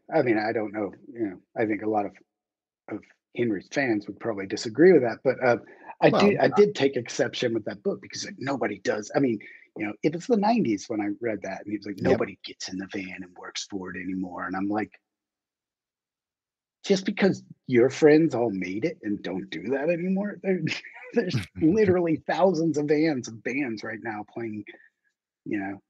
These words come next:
Speaker 1: some of the same clubs you did.
Speaker 2: Yep.
Speaker 1: And, uh, but now I kinda find myself sometimes going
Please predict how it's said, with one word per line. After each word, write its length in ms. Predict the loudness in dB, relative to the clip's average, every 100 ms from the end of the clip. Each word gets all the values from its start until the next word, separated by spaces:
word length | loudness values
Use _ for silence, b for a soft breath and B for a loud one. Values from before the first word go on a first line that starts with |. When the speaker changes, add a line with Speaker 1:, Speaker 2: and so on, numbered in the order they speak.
| _
Speaker 1:
some 440 | -4 0 2 2
of 180 | 2 0 -6 -18 -4
the 100 | -2
same 380 | 0 2 2 2
clubs 460 | -2 -2 -2 -4
you 100 | -6
did. 240 | -6 -6 -8 _ _ _ -6
Speaker 2:
Yep. 220 | -4 -4 _ _ B B -4
Speaker 1:
And, 160 | -4 -4 B B B -10 -4
uh, 220 | -4 -4 -10 _ _ _ _ _ _ -12 -12 4
but 180 | 4 8
now 320 | 10 10 8
I 80 | 6
kinda 320 | 4 -2 -2 -4
find 180 | -2
myself 360 | 0 -2 -4 -8
sometimes 440 | -6 -4 0 0
going 340 | -2 -4 -4